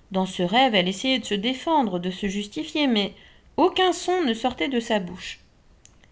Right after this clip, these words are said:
Son amie continuait sévèrement. « N'as-tu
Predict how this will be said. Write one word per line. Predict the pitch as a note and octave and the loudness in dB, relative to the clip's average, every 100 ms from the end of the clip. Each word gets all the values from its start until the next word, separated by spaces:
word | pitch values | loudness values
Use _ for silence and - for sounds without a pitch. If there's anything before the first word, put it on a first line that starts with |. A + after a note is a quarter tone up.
| _ _ | _ _
Son | - F3 E3 | -10 -4 -2
amie | D#3+ A#3 C4 | 0 -2 -2
continuait | F#3 F3+ F#3+ F3+ G#3+ | -4 -4 -2 0 0
sévèrement. « | A#3+ G3 F#3 F3+ E3 D3+ - - - - - _ _ _ - | 0 0 0 0 -2 -6 -10 -20 -20 -20 -20 _ _ _ 2
N'as-tu | C4 F4 | 4 6